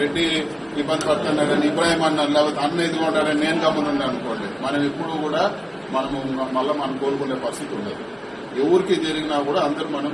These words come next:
యూనిటీగా ఉండాలా. ఇప్పుడు వరకు మీకేం నష్టమైందో చెప్పండి. నేను ఇప్పుడు ఒక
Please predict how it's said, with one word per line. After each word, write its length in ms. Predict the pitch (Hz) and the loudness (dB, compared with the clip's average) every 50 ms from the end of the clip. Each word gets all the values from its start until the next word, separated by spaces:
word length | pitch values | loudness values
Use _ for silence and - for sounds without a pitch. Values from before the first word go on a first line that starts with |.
| 143 135 | -4 -4
యూనిటీగా 360 | 135 135 131 - 131 123 120 113 | -4 -4 -2 -2 -2 -2 -2 -4
ఉండాలా. 300 | 104 107 202 208 - - - - - - - - - - - - - - - - - 127 143 143 | -4 -6 -6 -6 -6 -6 -8 -10 -10 -12 -12 -12 -12 -12 -12 -12 -12 -12 -12 -12 -8 -6 -4 0
ఇప్పుడు 240 | 143 185 180 180 180 170 | 6 8 8 10 10 8
వరకు 320 | 170 175 175 - 185 185 202 196 - - - - - - - - - - 131 | 8 6 6 6 8 8 8 8 4 0 -6 -10 -10 -10 -12 -12 -10 -4 -2
మీకేం 320 | 143 151 143 151 170 170 165 156 | -2 -2 0 0 -2 0 0 0
నష్టమైందో 520 | 143 139 - 151 143 143 143 135 135 147 147 - 139 | -2 -2 -2 -2 0 0 0 0 0 -2 -2 -2 -6
చెప్పండి. 300 | 123 - - - - - - - - - - - - - - - - - - - - 127 | -6 -6 -8 -8 -10 -12 -12 -14 -12 -12 -12 -12 -12 -10 -10 -10 -10 -10 -12 -10 -8 -4
నేను 220 | 139 139 131 131 131 - | -4 -2 -2 -2 -4 -4
ఇప్పుడు 220 | - 123 127 131 127 - - - - - - - - 131 | -4 -2 -2 -2 -2 -2 -4 -8 -10 -10 -10 -4 -2 0
ఒక 100 | 127 135 | 0 0